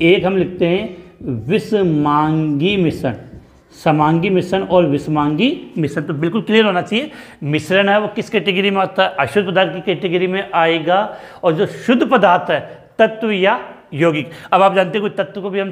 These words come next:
तीन कैटेगरी में divide करते हैं, धातु, अधातु और उपधातु। चलो यहाँ लिख देता हूँ, तत्व को भी हम कितने कैटेगरी में divide करते हैं? तीन। पहला लिख दिया धातु, दूसरा अधातु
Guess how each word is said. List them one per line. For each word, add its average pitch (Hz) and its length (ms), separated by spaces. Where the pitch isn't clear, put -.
तीन 190 160
कैटेगरी 185 320
में 185 120
divide 165 240
करते 180 200
हैं, 160 80
धातु, 175 600
अधातु 175 580
और - 480
उपधातु। 165 460
चलो 165 180
यहाँ 147 220
लिख 151 100
देता 147 220
हूँ, 190 100
तत्व 185 260
को 185 120
भी 185 80
हम 180 100
कितने 165 280
कैटेगरी 170 220
में 180 100
divide 165 160
करते 170 140
हैं? 170 140
तीन। 175 240
पहला 170 200
लिख 160 120
दिया 160 240
धातु, 165 720
दूसरा 151 540
अधातु 165 800